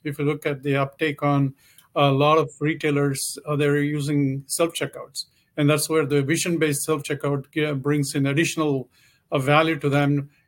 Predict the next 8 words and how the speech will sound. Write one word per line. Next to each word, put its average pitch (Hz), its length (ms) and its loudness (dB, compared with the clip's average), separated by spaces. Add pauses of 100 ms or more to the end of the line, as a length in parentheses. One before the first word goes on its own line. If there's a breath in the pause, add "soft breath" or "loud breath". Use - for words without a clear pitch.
is, 143 260 2 (200)
you 165 100 -4
know, 147 140 0
checkout 151 520 -2
experience 147 500 -4
could 143 220 -6
be, 139 360 -2 (140)
uh, 156 100 -4